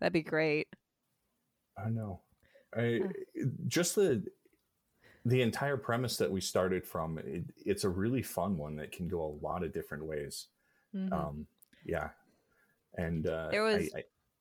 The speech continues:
Speaker 2: go ahead.
Speaker 1: Oh, no. Oh, you're good. You can finish. <laughs>
Speaker 2: I, I was just gonna say, and,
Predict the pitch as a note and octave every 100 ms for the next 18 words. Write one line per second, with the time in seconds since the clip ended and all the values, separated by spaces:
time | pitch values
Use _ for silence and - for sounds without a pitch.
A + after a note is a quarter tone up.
0 | _ - F2 - - _ _ _ _ -
1 | A#3 - A3+ _ G#3 A3+ A#3 G3 A3 G#3+
2 | F#3 F#3 - A3+ - B3+ - - - -
3 | - - - - - - A#2 G#2+ G2 G#2
4 | G#2+ - A2 F#2 - G2+ G2 F2+ F2